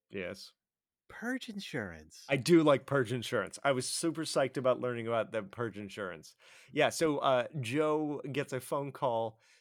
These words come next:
Speaker 1: two days before the purge.
Speaker 2: W-, one
Speaker 1: Two
Speaker 2: day before the
Speaker 1: days!
Speaker 2: purge.
Speaker 1: Yeah,
Speaker 2: I'm pretty
Speaker 1: it's
Speaker 2: sure
Speaker 1: like,
Speaker 2: it's
Speaker 1: no
Speaker 2: just one day.
Speaker 1: Yeah,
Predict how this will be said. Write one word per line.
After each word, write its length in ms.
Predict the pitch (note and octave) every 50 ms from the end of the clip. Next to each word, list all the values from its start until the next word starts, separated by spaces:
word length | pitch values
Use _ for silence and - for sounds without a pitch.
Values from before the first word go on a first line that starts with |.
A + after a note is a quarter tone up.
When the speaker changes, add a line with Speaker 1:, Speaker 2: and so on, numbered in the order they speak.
| _ _
Speaker 1:
two 300 | - - - D4+ D#4 D4+
days 300 | D4 D4 C#4 C#4+ C#4 A#3
before 300 | G#3 G#3+ A3+ G3 A#3+ A3+
the 100 | A3 G3
purge. 560 | G3 - G#3+ G3+ E3 B2+ G2+ D#3+ B2+ D3+ D#3+ - -
Speaker 2:
W-, 220 | G#3+ A#3+ A#3+ A3
one 300 | G3 A3+ B3 C#4 C#4+ C#4+ -
Speaker 1:
Two 80 | -
Speaker 2:
day 160 | F3+ E3 D#3+
before 340 | - G3+ F#4 F4 - - B3
the 100 | F3+ F3+
Speaker 1:
days! 20 | -
Speaker 2:
purge. 360 | - C#3 - - - D#3+ -
Speaker 1:
Yeah, 100 | B2 D3+
Speaker 2:
I'm 80 | G#3+
pretty 180 | A3 C4 A3+ C#4+
Speaker 1:
it's 20 |
Speaker 2:
sure 140 | - D4+ G3
Speaker 1:
like, 0 |
Speaker 2:
it's 100 | E3 G#3
Speaker 1:
no 100 | B3 C#3+
Speaker 2:
just 60 | C#3
one 280 | D3 C#3+ E3 F3+ G3 F3
day. 340 | C#3+ - D#2+ F2+ D#3+ D3+ _ _ _ _ _ _ _ _ _ _
Speaker 1:
Yeah, 100 | - F#3+